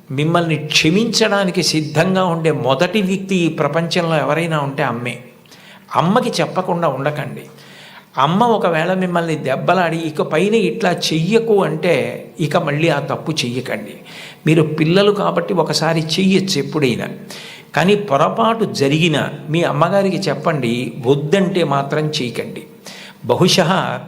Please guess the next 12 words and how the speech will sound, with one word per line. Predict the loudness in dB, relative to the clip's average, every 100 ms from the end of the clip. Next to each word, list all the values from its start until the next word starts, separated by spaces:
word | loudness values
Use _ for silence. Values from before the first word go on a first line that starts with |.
| -8
కుటుంబం | -4 -2 0 2 0 2
దగ్గరే | 0 2 2 2
నైతిక | 2 0 0 0 2
విలువలు | 4 2 2 2
మొదలవుతాయి, | 2 2 0 0 0 0
కుటుంబ | -2 0 2 2
విలువల | 2 2 2 2
గురించి | 2 2 0 0
ప్రస్తావన | 0 0 -2 0 0 2 -2
చెయ్యండి | -2 -2 0 0 2 2 4 2
అని | 0
చెప్పి, | -2 -2 2 2 2